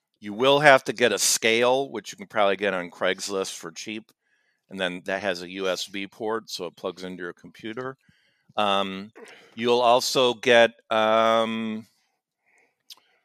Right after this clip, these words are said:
uh, keys to Martin's Ford Explorer that he doesn't own anymore, but, um, the button on it can open any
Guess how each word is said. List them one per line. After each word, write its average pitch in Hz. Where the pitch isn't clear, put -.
uh, 104
keys 139
to 139
Martin's 117
Ford 113
Explorer 110
that 104
he 98
doesn't 107
own 98
anymore, 110
but, 95
um, 82
the 82
button 113
on 113
it 117
can 101
open 95
any 104